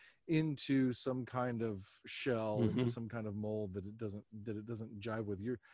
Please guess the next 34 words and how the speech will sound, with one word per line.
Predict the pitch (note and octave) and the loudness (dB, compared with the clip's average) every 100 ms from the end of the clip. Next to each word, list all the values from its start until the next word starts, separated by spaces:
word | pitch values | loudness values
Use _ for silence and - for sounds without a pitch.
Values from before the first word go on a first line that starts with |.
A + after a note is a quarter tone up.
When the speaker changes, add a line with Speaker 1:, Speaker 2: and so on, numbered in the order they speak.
| - - | -10 -2
Speaker 1:
you're | C3+ | -2
just, | A#2+ G3+ F3 - _ _ _ _ _ - | 2 4 4 2 _ _ _ _ _ 4
as | F3 F#3 D#3 | 8 8 6
a | |
Christian | C#3+ D#3+ C#3+ - C#3 | 2 2 2 0 0
with | A#2+ | 2
your | A#2+ | 0
Christian | - C#3+ - C3+ | 2 0 0 0
worldview | B2+ A2+ A#2 A2+ | 0 0 -2 -2
lenses | A2+ G#2 G#2 G#2 | -2 -2 -4 -2
on, | G#2+ G#2+ G#2+ G#2 - - - _ - | -2 -2 -2 -4 -8 -20 -20 _ 0
responding | D#3 - - A3+ B3 F#3 | 0 2 2 4 4 2
honestly | B2 B2+ D3 - A#2 | 0 -2 -2 -2 -4
to | G#2+ | -4
what | G#2+ D3 G3+ | 2 2 2
you | F3 D#3+ | -2 -4
see | - - E3 D3 A2 G#2+ _ _ _ - | -6 -4 0 0 0 -4 _ _ _ -12
and | B2+ B2 | -8 -8
how | - D#3 D#3 D#3 D#3 | -6 0 4 4 4
it | C#3 | -4
connects | - C#3 C#3+ - - | -4 0 0 -2 -8
with | A#2 A#2+ A#2 A2+ A2 - _ _ _ - | 0 2 4 0 -2 -12 _ _ _ -8
the | A#2 | -2
things | C#3 C#3 A#2+ | 0 0 -2
that | C3 | 0
matter | E3 G3 B2 | 2 2 0
to | B2+ | 0
you | C3+ | 2
most. | F3+ G#2+ - - - _ _ | 2 2 -4 -14 -18 _ _
Speaker 2:
Yeah, | - B2 F3 | 8 10 8
Speaker 1:
And, | C3 C3 B2 A#2+ | 2 2 2 4
Speaker 2:
for | D3 | 4
sure. | - | 4
Speaker 1:
and, | B2 | 2